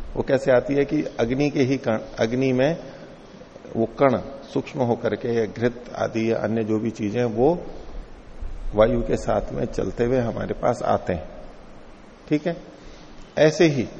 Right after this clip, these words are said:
पुष्प से भी आता है कि पुष्प में जो गंध वाली चीजें होती हैं,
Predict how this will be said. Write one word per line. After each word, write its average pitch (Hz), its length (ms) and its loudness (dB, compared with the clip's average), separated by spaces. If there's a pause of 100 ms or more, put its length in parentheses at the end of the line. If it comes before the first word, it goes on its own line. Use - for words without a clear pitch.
(180)
पुष्प - 260 -2
से 120 180 -2
भी 104 120 -2
आता 95 240 0
है 165 60 2
कि 180 80 0
पुष्प - 500 -4
में 160 640 0
जो 127 200 2 (600)
गंध 135 180 4
वाली 131 280 6
चीजें 120 300 -2
होती 107 280 -2
हैं, 135 200 -4